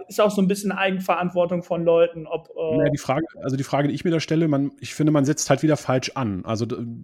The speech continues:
Speaker 2: das ist halt, ich habe auch oft das Gefühl, auch wenn ich mir, äh, die Beschlusslage der jungen Liberalen angucke und auch anderer, äh, politischer Parteien oder Jugendorganisationen, man redet immer unglaublich viel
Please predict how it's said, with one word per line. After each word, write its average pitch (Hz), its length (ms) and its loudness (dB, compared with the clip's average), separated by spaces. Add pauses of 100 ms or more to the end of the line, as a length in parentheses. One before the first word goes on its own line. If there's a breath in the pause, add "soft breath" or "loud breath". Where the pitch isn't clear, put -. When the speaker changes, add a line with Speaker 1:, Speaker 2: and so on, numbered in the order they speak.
(120)
Speaker 2:
das 117 140 -6
ist 127 180 -6
halt, 131 160 4
ich 123 80 -6
habe 151 140 2
auch 131 80 0
oft 131 180 -4
das - 120 -8
Gefühl, 160 380 0
auch 135 140 -2
wenn 143 120 2
ich - 120 -6
mir, 131 600 2
äh, 123 40 -2
die 120 80 -8
Beschlusslage 139 480 0
der 127 120 2
jungen 143 180 0
Liberalen 123 420 0
angucke 175 480 -2
und 131 160 0
auch 123 160 0
anderer, 160 480 0 (400)
äh, 139 400 6
politischer 151 480 0
Parteien 139 380 0
oder 147 120 2
Jugendorganisationen, 147 1000 2
man 131 120 2
redet 165 280 6
immer 139 220 0
unglaublich 156 580 2
viel 156 560 2